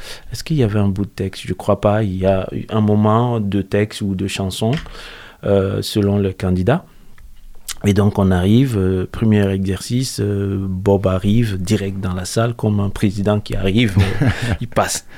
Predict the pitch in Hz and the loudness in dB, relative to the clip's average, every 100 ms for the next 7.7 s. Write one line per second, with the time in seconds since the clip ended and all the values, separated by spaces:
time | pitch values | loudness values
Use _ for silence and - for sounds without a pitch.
0 | - 160 143 - 117 127 107 101 101 - | 0 4 4 4 0 2 0 0 -4 -2
1 | 92 98 107 101 95 98 92 87 - 110 | 0 0 0 -2 0 2 4 2 0 -2
2 | - 98 95 95 98 - - 85 82 78 | 0 0 2 0 -4 0 0 0 -2 -4
3 | 85 98 90 - - 76 - 92 90 87 | 0 0 -2 -8 -12 -10 -4 -2 -2 -2
4 | 90 98 101 107 - - - - - 92 | 0 4 4 2 0 2 2 2 -2 2
5 | 101 104 104 - - - - - - 107 | 4 4 4 2 0 -6 -8 -4 0 2
6 | 101 98 98 98 95 107 101 101 - - | 4 2 4 2 2 2 2 2 -4 -4
7 | 98 95 92 92 - 90 92 | 0 2 2 0 -2 -2 -2